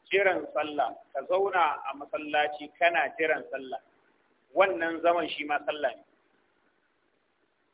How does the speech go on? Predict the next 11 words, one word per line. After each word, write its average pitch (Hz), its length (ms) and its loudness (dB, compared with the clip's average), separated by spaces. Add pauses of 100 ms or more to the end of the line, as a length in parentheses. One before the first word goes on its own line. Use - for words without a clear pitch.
(200)
Wannan 160 360 4
zaman 170 320 2 (400)
shi 170 240 -6
ma 180 260 4 (420)
sallah 151 300 0
ne. - 100 -12 (2250)
Malai 170 300 6
ce, 160 120 0
"Fa 180 140 4
fi 180 120 -2 (100)
sahihaini 156 760 -2